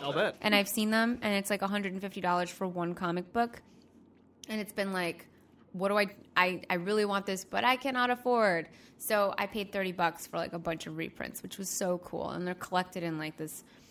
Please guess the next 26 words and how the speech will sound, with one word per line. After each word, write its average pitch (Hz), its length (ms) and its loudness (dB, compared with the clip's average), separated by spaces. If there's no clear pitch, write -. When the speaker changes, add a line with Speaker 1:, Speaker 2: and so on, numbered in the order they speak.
Speaker 2:
this 180 240 -4
paperback 165 500 -6
trade. - 280 -8
And 78 160 -12
Speaker 1:
That's 123 180 -8
awesome. 160 260 -2
Speaker 2:
it - 20 10
was 254 120 4
great. 185 240 2
Speaker 1:
<laughs> - 140 -14
Speaker 2:
Like, 208 160 -2
that, 240 260 8
it 190 40 -4
was 220 140 -6
such 240 220 -4
a 247 60 -2
good 202 240 -2
buy 180 240 4
for 170 140 -8
me. 160 180 -8
Like, - 180 -8
I 185 60 2
really, 185 400 0
really 170 240 -2
liked 151 340 -4
that. - 260 -2